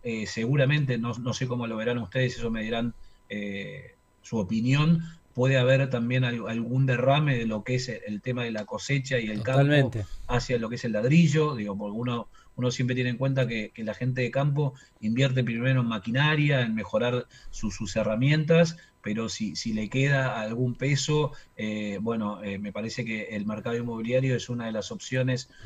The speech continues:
Speaker 2: Ujú.
Speaker 1: como para inversión, así que la verdad es que
Speaker 2: Una
Speaker 1: lo
Speaker 2: vez
Speaker 1: veo
Speaker 2: que se
Speaker 1: muy
Speaker 2: liquide,
Speaker 1: bien.
Speaker 2: una vez que se liquide el silo bolsa, ¿no?
Speaker 1: Eh, exacto,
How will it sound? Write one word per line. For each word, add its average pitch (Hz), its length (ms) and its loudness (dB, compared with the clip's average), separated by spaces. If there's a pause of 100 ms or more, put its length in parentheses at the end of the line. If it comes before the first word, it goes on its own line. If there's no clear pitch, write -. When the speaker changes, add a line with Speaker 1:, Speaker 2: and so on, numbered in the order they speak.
Speaker 2:
Ujú. 117 100 -8
Speaker 1:
como 107 220 -2
para 107 160 0
inversión, 156 680 2 (300)
así 139 240 -2
que 139 440 4
la 110 120 -2
verdad 135 240 4
es 165 60 0
que 175 60 2
Speaker 2:
Una 147 100 8
Speaker 1:
lo 151 40 12
Speaker 2:
vez 175 100 12
Speaker 1:
veo 147 100 8
Speaker 2:
que 170 60 10
se 151 140 8
Speaker 1:
muy 151 120 10
Speaker 2:
liquide, 170 480 12
Speaker 1:
bien. 143 100 8
Speaker 2:
una 151 140 8
vez 175 60 10
que 165 100 8
se 147 120 4
liquide 147 220 10
el 147 80 8
silo 165 220 10
bolsa, 160 360 12
¿no? 190 240 6 (840)
Speaker 1:
Eh, 120 300 6
exacto, 117 520 4